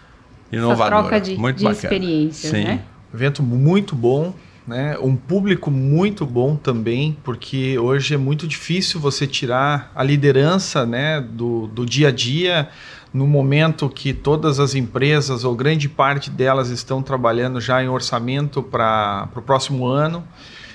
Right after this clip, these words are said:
Speaker 3: é, e a três três três conseguiu trazer todo esse público, né? Então, estavam as principais agroindústrias,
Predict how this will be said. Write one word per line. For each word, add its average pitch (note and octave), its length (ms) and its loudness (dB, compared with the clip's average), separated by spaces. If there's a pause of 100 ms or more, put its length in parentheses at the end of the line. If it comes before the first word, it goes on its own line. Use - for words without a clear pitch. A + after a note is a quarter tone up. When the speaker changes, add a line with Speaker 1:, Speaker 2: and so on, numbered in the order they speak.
(160)
Speaker 3:
é, A2+ 680 -2
e C#3+ 120 2
a C#3 60 2
três C#3+ 240 0
três C3+ 260 -2
três C#3 280 0
conseguiu C#3 760 -2 (300)
trazer C3+ 460 2
todo D3 360 2
esse C#3+ 220 0
público, A#2 560 -6
né? A#2+ 240 -2
Então, A#2+ 580 -4
estavam A#2+ 540 0
as A2+ 180 -2
principais C#3+ 1200 -2
agroindústrias, C3 1040 -4